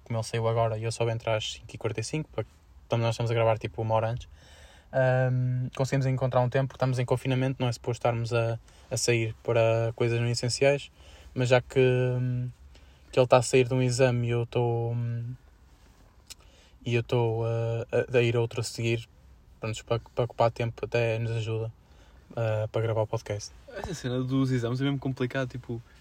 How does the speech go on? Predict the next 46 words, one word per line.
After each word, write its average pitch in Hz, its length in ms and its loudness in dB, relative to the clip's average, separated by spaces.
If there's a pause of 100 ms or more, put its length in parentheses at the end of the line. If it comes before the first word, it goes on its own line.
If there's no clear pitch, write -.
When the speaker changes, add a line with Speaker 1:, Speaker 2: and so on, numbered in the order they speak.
(200)
Speaker 2:
imagina, 143 240 0
no 151 80 2
secundário 139 420 2
nunca 151 240 -2
senti 143 560 -4
que - 140 -6
ia 151 60 0
entrar 151 220 -2
em 151 40 0
burnout. 143 540 -2 (840)
Neste 143 220 0
momento, 156 140 0
tipo, 147 120 -2
é, 156 60 4
acho 156 200 0
que - 60 -4
é 156 40 -2
demasiada 143 360 0
matéria, 131 320 -2
Speaker 1:
Eu - 20 2
Speaker 2:
é - 60 2
mesmo 139 160 6
Speaker 1:
também 127 160 4
acho. 123 80 2
Speaker 2:
estranho, 117 400 0
é 120 80 0
bué 127 220 6
Speaker 1:
É 113 80 4
que 180 100 4
eu 190 40 10
sinto 196 240 2
Speaker 2:
estranho. - 60 -12
Speaker 1:
que 170 100 2
dei 165 120 10
mais, 151 380 4
tipo, 135 680 4
a 135 80 6
cada 156 300 10
disciplina, 131 720 -2
tipo, 135 160 -6
nu-, 160 120 2
numa 180 320 8
só 165 140 8
disciplina, 147 540 0
eu, 143 140 2 (160)
numa, 143 200 0